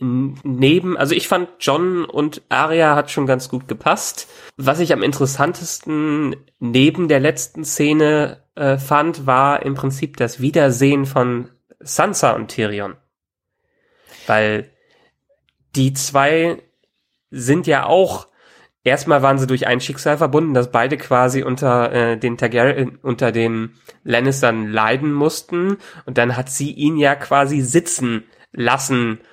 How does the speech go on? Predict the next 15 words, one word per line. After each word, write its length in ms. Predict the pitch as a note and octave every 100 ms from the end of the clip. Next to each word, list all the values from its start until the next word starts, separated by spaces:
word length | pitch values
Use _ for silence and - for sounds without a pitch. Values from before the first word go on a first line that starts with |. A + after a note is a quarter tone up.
| _ -
und 220 | B2+ B2
ihm 300 | C3 B2 B2
mehr 140 | B2+
oder 160 | C3+ B2+
weniger 280 | C3 C3 B2
zum 200 | - B2
Tode 500 | - D3+ C#3 A2+ A2
verurteilt. 720 | - A#2 - A#2+ - A2+ A#2+ - - -
Trotzdem 480 | - C3 C3+ - C3
sieht 200 | C3+ C#3+
man 180 | C#3+ -
einfach 280 | B2+ C3+
den 240 | C3+ A#2+ A2
gegenseitigen 680 | D3+ D#3 C3 B2+ C3 B2+ A#2
Respekt, 600 | A#2+ - - D3 -